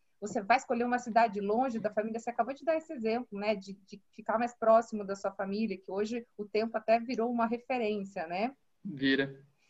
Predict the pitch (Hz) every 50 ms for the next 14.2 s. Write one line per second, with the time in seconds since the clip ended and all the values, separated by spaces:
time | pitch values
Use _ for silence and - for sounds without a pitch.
0 | - - - - _ - 214 220 - 147 - 233 254 302 349 370 370 - 311 302
1 | 302 320 320 302 262 - _ _ - - 233 247 247 247 247 247 254 - - 349
2 | 359 339 - 285 240 277 277 339 277 240 262 302 359 - 381 - 330 285 302 359
3 | 359 320 - 269 208 185 - - 220 254 294 - - 311 285 269 269 269 262 262
4 | 247 214 240 233 233 233 - - _ - 208 - 214 240 285 330 277 226 196 214
5 | 214 185 190 196 - - 269 262 233 185 - - 175 156 147 - _ _ _ _
6 | _ _ - 190 190 202 220 240 233 - _ _ _ _ _ - 226 247 262 240
7 | 233 240 285 330 466 415 403 - - 196 226 226 - 269 - 269 262 - 233 233
8 | 226 220 202 226 226 196 - 196 202 196 214 220 220 233 233 233 - - 240 226
9 | 220 - - 226 - - 226 220 240 240 - 214 - 220 208 208 - 208 190 185
10 | 190 202 - 247 247 269 254 - 226 226 - - 277 277 - 320 302 294 302 -
11 | 330 339 339 - 254 254 262 233 233 226 - 240 233 - 285 339 370 - - 349
12 | - - - 277 233 202 190 - 208 208 214 - - - 208 208 208 208 214 -
13 | - 202 202 185 185 190 190 190 - - 202 196 202 202 196 185 190 208 220 -
14 | - 208 190